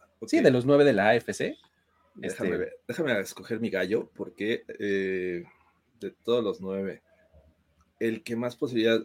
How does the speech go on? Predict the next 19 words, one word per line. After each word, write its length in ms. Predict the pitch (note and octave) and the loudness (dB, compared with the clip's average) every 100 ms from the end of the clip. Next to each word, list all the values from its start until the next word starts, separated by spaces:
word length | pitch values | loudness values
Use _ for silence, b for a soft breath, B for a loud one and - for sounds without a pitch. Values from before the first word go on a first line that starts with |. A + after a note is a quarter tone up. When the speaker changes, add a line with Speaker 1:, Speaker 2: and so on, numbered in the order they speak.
| - | -4
Speaker 2:
me 140 | - A#2+ | -4 -4
gustan 260 | C#3+ F#3+ | -2 -2
los 100 | D3+ | 0
Jets, 280 | G#2+ A#2+ - _ | -2 -6 -8 _
pero 240 | F3 D3 | 2 4
no 160 | A#2+ C#3+ | 4 0
tanto 400 | - C3+ D3+ A#2 | -2 -2 0 -4
por 140 | G#2+ | -4
todas 240 | - B2+ C#3 | -8 -8 -8
estas, 380 | C#3 C#3+ - - | -8 -8 -8 -6
eh, 460 | G#2+ G2 E2 D#2 - | -2 0 -2 -8 -14
complicaciones. 960 | G2+ G2 F#2 F2+ A2 A2 G#2 F#2 - - | -14 -12 -10 -6 -4 -2 -2 -6 -18 -6
Eh, 220 | A2 A2 | -2 0
Speaker 1:
Ajá. 340 | A2 G#2+ - G#2 - | 0 0 -2 -2 -6
Speaker 2:
si 260 | - - B2 | -10 -10 -4
tuviera 380 | C#3 D3+ G3 | 0 4 4
que 80 | G3 | 2
escoger 420 | F#3 - E3+ C#3+ | -4 -4 -2 4
uno, 360 | A2+ A2+ E3 G3+ | 6 6 2 -4